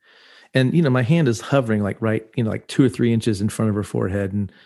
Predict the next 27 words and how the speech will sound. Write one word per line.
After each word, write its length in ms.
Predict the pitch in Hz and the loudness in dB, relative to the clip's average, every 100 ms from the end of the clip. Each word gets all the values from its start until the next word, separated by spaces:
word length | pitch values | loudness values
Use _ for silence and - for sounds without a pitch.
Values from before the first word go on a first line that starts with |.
| - _ | -20 _
my 200 | - 110 123 | -6 -4 0
left 320 | 120 160 - | 2 2 2
hand 120 | 123 | 0
was 120 | 107 | 0
on 80 | 110 | 0
her 100 | 104 | -4
shoulder, 380 | - 160 143 110 | -2 0 2 2
laying 240 | 110 110 | 0 0
hands 340 | 95 139 143 113 | 0 0 2 0
on 180 | 101 90 | -2 -4
her. 360 | 107 98 110 - _ _ _ - | -4 -4 -4 -8 _ _ _ -6
But 120 | 113 | -6
something 520 | - 147 160 135 120 | 0 0 2 2 0
in 180 | 120 151 | 0 0
me 240 | 110 110 120 | 0 -2 -2
just, 220 | 113 - _ _ _ - | -6 -8 _ _ _ -12
I 60 | 107 | -6
put 160 | 131 | -2
my 80 | 120 | -2
hand 280 | 87 165 180 | 0 0 0
up 100 | - | -2
there, 260 | 101 101 | -6 -4
and 180 | 101 113 _ _ _ | -6 -8 _ _ _
she 120 | - | -2
goes, 100 | 156 | 0
"Oh, 100 | 160 | 2
yeah." 200 | 202 170 | 2 0